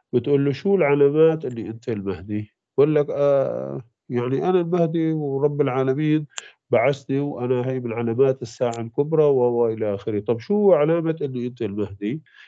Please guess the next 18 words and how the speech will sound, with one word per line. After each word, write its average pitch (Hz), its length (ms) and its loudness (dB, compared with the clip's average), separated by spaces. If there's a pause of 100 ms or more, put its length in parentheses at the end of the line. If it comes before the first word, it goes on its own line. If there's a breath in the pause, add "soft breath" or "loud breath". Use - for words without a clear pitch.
(120)
شو 170 420 2
أنت 160 160 0
اسمك 165 400 0
مثلًا، 151 540 0 (300 loud breath)
اسمك، 135 520 0 (460 soft breath)
آه، 127 540 0 (240 loud breath)
آه، 117 560 -2
اسمك 127 280 -2
خلف، 113 480 0
اسمك 120 340 -4
جاسم، 113 480 0
هل 131 260 -2
هو؟ 92 280 -6 (380 soft breath)
إيه، 156 340 4
المهدي 175 420 -4
مو 185 240 -2
هيك 131 180 0
اسمه، 131 400 -8